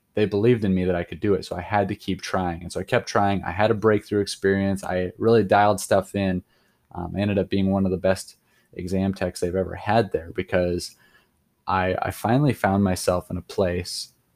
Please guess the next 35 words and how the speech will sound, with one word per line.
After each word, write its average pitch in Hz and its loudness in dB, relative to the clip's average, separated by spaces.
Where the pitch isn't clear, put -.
where 90 0
I 104 4
was 101 6
under 110 6
responsible 92 2
leadership, 87 -4
not 104 0
people 127 -2
who 123 2
asked 101 0
what 98 2
they 98 4
could 92 -4
get 98 4
out 95 4
of 90 0
me, 82 -4
but 92 -6
who 98 2
asked 95 0
what 101 2
they 101 2
could 95 -2
do 95 6
to 90 2
make 90 0
me 95 2
more 87 0
valuable. 87 -4
And 90 0
that, 131 4
that's 175 4
huge 156 4
right 85 0
there. - -10